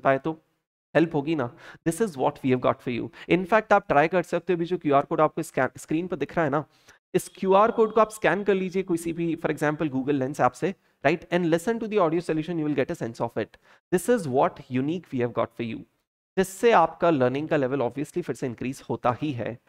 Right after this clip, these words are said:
Now, these were the two things for which I was pretty much excited for you people। सर, इसके अलावा दो चीज बताऊं जिस पे अपना पूरा थॉट प्रोसेस बेस्ड है, मतलब अपनी क्लास के जो अंडरलाइंग पिलर्स है ना, वो दो है। कौन से?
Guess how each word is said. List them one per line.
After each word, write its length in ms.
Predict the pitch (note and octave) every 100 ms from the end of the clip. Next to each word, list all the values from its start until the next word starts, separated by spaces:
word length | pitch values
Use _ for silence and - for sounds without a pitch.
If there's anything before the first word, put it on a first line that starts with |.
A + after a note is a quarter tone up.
| _ _ _
Now, 120 | C3 F#3+ - _ _ _ _ _ _ -
these 220 | F#3 G#3+ A3+
were 80 | A#3
the 40 | A#3
two 100 | G#3+ G3+
things 220 | G#3+ G#3 -
for 100 | F3 F3+
which 120 | F3+
I 60 |
was 80 | F3+ -
pretty 180 | E3 F3
much 120 | E3+
excited 480 | D3+ - C#3+ D3 F#3+ -
for 100 | F#3
you 100 | G3 G3
people। 300 | F#3 F3+ G#3+ - _
सर, 200 | - G3+
इसके 280 | F3+ - A3
अलावा 400 | G3+ G3 F#3+ A3 - _ _ _ -
दो 100 | F3+
चीज 200 | G3+ F3+
बताऊं 340 | D#3 D#3 D3+ A#2+
जिस 140 | D#3+
पे 120 | - F3+
अपना 220 | F#3 F#3 -
पूरा 280 | - G3 A3 G#3+ -
थॉट 160 | C#3+
प्रोसेस 280 | - D#3 D3+
बेस्ड 340 | A2+ B2 -
है, 120 | A#2 G#2+ _ _ _ _ _ -
मतलब 320 | D#3+ F3 A#3
अपनी 260 | A3 G#3+ A#3+
क्लास 360 | A#3 E3 D#3+ -
के 120 | G#3+
जो 120 | A3+
अंडरलाइंग 600 | A3 D3 E3+ G#3 G#3 G#3+ E3+
पिलर्स 320 | D3 E3+ D#3+
है 60 |
ना, 60 | D3+
वो 140 | D3+
दो 180 | C3 A2+
है। 240 | A#2 A#2+ A2+ -
कौन 180 | C#3+
से? 180 | D#3+ F3